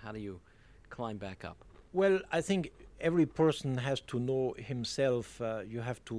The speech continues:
Speaker 2: watch yourself, how you function best. For example, I function best, uh,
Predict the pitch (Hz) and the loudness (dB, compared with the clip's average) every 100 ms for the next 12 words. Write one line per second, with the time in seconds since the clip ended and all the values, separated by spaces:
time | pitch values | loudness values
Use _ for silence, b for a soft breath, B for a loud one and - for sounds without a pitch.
0 | 110 - 104 135 - 117 104 113 107 101 | -4 -4 0 0 0 -6 -4 -4 -4 -6
1 | 113 113 113 - 123 117 - 110 104 139 | -4 -2 -2 -2 -4 -4 -4 -4 0 0
2 | 110 - - b b b b - 120 117 | 0 -8 -18 b b b b -4 -2 2
3 | 139 143 123 123 - 139 - 135 127 - | 4 4 2 -2 2 0 2 -2 -2 -2
4 | 107 117 117 - - 113 | 0 0 -2 -4 -10 -8